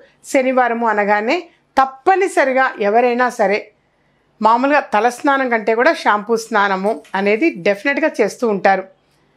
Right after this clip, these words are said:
ఆ ఫ్రెష్ అప్ అయిన తర్వాత మరి దీపారాధన అనేది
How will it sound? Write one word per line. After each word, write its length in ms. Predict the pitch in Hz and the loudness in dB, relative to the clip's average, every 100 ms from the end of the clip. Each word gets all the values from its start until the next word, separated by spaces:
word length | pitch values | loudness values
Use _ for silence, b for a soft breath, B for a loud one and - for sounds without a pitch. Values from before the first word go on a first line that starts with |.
| _ _ _ _ - | _ _ _ _ 0
ఆ 100 | 285 | 0
ఫ్రెష్ 360 | 277 339 339 381 | 2 -2 0 -2
అప్ 180 | 370 | 0
అయిన 160 | 302 269 | -2 0
తర్వాత 800 | 247 233 240 233 294 285 208 226 - b b b _ - | -2 0 0 2 2 2 0 -4 -10 b b b _ 0
మరి 280 | 254 254 247 | 0 0 -4
దీపారాధన 960 | 208 269 277 269 226 214 214 - 220 | -2 0 2 2 4 2 0 -2 0
అనేది 760 | 233 233 - 208 202 294 523 | 0 0 -4 -4 0 -2 -2